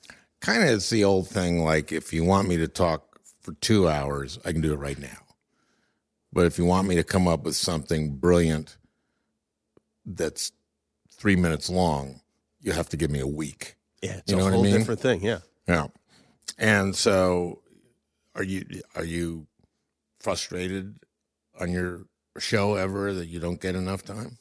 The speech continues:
Speaker 2: N-, sometimes, sometimes it's too long. <laughs> It depends on who's there. <laughs> There are times where I'll look over at the clock and I'll go, "Oh, really? Four more minutes. Okay." <laughs>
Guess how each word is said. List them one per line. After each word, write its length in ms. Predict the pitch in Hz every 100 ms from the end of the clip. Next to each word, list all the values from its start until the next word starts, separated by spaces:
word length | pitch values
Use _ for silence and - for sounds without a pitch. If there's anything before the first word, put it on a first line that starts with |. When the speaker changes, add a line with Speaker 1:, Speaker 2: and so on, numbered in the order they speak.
| _
Speaker 2:
N-, 360 | 135 208 226 185
sometimes, 560 | - 170 156 151 143
sometimes 580 | 165 180 175 170 147 -
it's 300 | 143 - -
too 220 | - 170
long. 320 | 180 110 92 - _ _
<laughs> 220 | - 104 -
It 80 |
depends 420 | - 117 143 139 117
on 60 |
who's 360 | 147 139 156 175
there. 320 | 170 143 156 - -
<laughs> 140 | 165 - - 151 - _ - 139 - - - - 127
There 260 | 139 143
are 160 | 156 143
times 380 | 151 156 160 143
where 100 | 135
I'll 140 | 139
look 200 | 143 135
over 280 | 147 131 143
at 100 | -
the 80 | 131
clock 480 | 127 127 156 -
and 140 | 120 110
I'll 140 | 107
go, 260 | 110 110 104
"Oh, 280 | 175 359 - -
really? 440 | - 330 247 175 - _ _ _ _
Four 320 | - 330 359
more 260 | 330 311 320
minutes. 540 | 269 277 98 - - - - - -
Okay." 520 | 311 175 165 175 160 - _
<laughs> 160 | 143